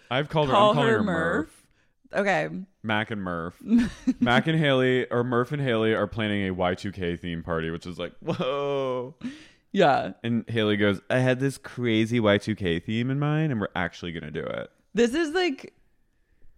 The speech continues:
Speaker 2: another instance of them thinking they're crazy.
Speaker 1: Yeah, and it's like, <laughs> I, I think some of them weren't even born, or
Speaker 2: Yeah, Olivia was like, "I don't know what that is." Like, <coughs> I was maybe two. I would, I wish they would put all their ages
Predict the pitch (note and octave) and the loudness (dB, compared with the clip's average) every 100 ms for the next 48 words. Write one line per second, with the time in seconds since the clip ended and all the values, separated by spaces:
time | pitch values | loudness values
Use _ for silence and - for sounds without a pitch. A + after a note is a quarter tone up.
0 | - G3 G#3 F#3+ F#3+ - F3 - G3 F#3+ | -2 2 4 4 4 2 -2 -2 -2 -2
1 | F3 E3+ D3+ D#3 F#3 F#3 F#3+ E3+ C#3+ - | 0 2 2 0 0 0 2 -2 -4 -12
2 | - D#3 D3+ C#3+ C3+ B2+ D#2 F2 - - | -4 0 2 2 -2 -10 -10 -12 -12 -4
3 | F#3 E3+ D#3 E3+ D#3+ A#2+ - _ _ _ | 2 4 2 2 0 0 -16 _ _ _
4 | - D#3+ - - _ _ _ G#2 A#2 B2 | -10 -10 -10 -14 _ _ _ -4 -2 -2
5 | C#3 D#3+ C#3+ D3 C#3+ A#2+ A#2+ A2+ F2+ E2 | -2 -2 -2 0 2 2 2 0 0 -2
6 | F2+ B2+ D#3 C#3+ G2 E2 _ _ _ _ | 0 0 -2 0 -2 -2 _ _ _ _
7 | _ _ F3+ D#3+ D#3 D3+ D3+ F3 E3 D#3 | _ _ 0 2 4 2 0 2 2 2
8 | D#3+ C#3+ - _ D#3+ D#3 D3 C#3 D3 D3 | -2 -2 -6 _ -2 0 2 0 0 -2
9 | C#3+ C#3 C#3 - C#3 C3+ C3 - - C#4+ | 0 -2 -4 -4 -4 -4 -6 -8 -6 -8
10 | - F#3 E3+ D3+ C#3+ D3 C#3+ C3+ - C#3+ | -6 -4 -4 -2 0 2 0 -2 0 0
11 | C3+ D3 E3 _ _ _ _ - G#3 B3 | 2 -2 -4 _ _ _ _ 0 2 2
12 | A3+ - G#3 G3+ A3+ E4 D#4+ G#3 G3 E3 | -2 -2 -2 -2 -4 -4 -4 -4 -2 0
13 | E3 E3 D3 - C#3+ D3+ B2 A2 G2+ C#3+ | 2 2 -2 -2 -2 -2 -4 -6 -6 -8